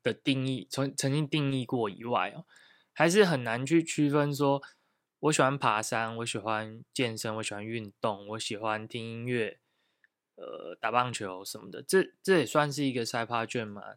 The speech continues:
这是一个兴趣吗？还是这到底是什么？对，那我去参加活动，我去参加研讨会，这些也算是 side project 吗？就是问号，嗯。好，那我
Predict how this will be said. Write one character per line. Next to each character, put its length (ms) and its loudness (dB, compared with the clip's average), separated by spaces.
这 180 2
是 240 -2
一 60 2
个 100 0
兴 320 -2
趣 300 -2
吗？ 240 -8
还 120 -8
是 120 -2
这 140 -4
到 180 -2
底 60 -10
是 140 -10
什 220 -8
么？ 160 -20
对， 160 -4
那 160 8
我 60 6
去 140 0
参 220 -2
加 180 6
活 280 -4
动， 240 0
我 80 -6
去 80 -6
参 180 -4
加 140 0
研 300 -4
讨 240 -6
会， 400 -4
这 160 6
些 60 8
也 100 8
算 220 0
是 220 -2
side 240 -4
project 480 -6
吗？ 120 -18
就 60 -14
是 180 -14
问 220 -4
号， 320 -10
嗯。 80 -20
好， 220 -4
那 160 8
我 140 -2